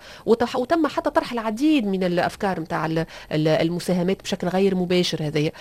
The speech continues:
ولكن في الاخر بالكل ال-، الشخص الاول، الطرف ال-، المضرور الاول في الموضوع هو المواطن التونسي. معناتها هو قاعد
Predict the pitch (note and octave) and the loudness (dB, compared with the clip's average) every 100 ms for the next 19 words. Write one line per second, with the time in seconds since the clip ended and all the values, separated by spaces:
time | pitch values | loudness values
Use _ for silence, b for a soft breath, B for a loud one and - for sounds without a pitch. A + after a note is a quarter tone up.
0 | B B B B - _ - G#3 F#4+ - | B B B B -20 _ 0 6 4 4
1 | G#3 A#3 C4+ F#4 - G3 F#3 F3+ F#3+ C4 | -2 2 2 2 2 0 0 0 -2 -4
2 | _ - - - - - _ D#3+ F#3 E3+ | _ -20 -20 -20 -20 -20 _ 4 6 6
3 | E3 E3+ - - - B3 G3 F3+ E3 D#3 | 4 4 2 2 -4 0 2 2 0 -2
4 | - - C#4+ - - G3+ F#3 F3+ F3+ E3+ | 0 6 6 6 -2 -2 0 0 -2 0
5 | F#3 G#3+ A#3 C4+ F#3+ D#3+ - B3 G3+ E3 | 2 2 2 2 2 0 2 4 4 2
6 | E3+ E3 D#3+ D#4 F4+ C#4 B B - A#4 | 0 -4 -2 -2 -2 -4 B B 4 6
7 | G4+ G#4 F#4+ F4+ F4 E4 - - b b | 8 6 6 4 6 4 2 -10 b b
8 | b G#3+ A#3 B3+ F4 - C#4+ C4 | b 4 6 8 8 6 4 2